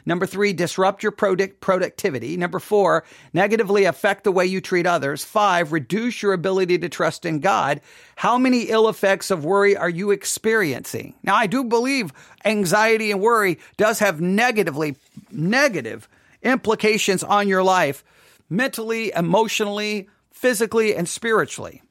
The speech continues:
We can all agree there. We can all agree there, but is it, w-, w-, it, uh, w-,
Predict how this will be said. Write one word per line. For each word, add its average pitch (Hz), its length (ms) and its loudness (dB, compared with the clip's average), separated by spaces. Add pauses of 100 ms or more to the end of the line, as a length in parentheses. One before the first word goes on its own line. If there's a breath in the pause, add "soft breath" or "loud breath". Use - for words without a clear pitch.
(840)
We 202 100 -8
can 220 180 -4
all 285 280 4
agree 247 340 2
there. 240 500 0 (1000)
We 185 80 -2
can 220 160 2
all 269 280 4
agree 226 280 0
there, 233 180 0
but 196 160 -2
is 202 140 0
it, 208 140 0 (280 loud breath)
w-, 180 200 0
w-, - 180 -10
it, 214 200 2
uh, 175 80 -2
w-, - 220 -10